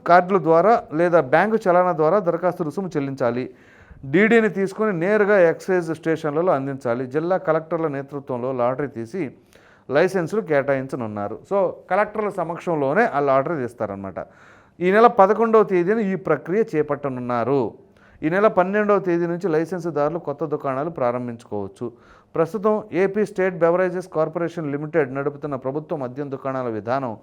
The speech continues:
గడువు సోమవారంతో ముగిసిపోయింది. So ఇందు గురించే మద్యం ఇప్పటిదాకా కూడా మార్చంది.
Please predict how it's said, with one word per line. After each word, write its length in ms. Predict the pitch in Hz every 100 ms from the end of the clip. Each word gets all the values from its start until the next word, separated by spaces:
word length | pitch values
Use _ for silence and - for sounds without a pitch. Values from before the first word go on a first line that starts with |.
| - - -
గడువు 480 | 127 135 190 175 147
సోమవారంతో 640 | 147 202 220 170 127 127 180
ముగిసిపోయింది. 680 | 127 127 117 107 98 107 113
So 180 | 170 165
ఇందు 200 | 196 220
గురించే 560 | 220 196 208 160 113 - _ _ _ _ _ _
మద్యం 320 | 135 165 185 208
ఇప్పటిదాకా 520 | 180 202 190 175 165
కూడా 600 | 143 151 165 135 135 98
మార్చంది. 600 | 131 139 151 - 127 92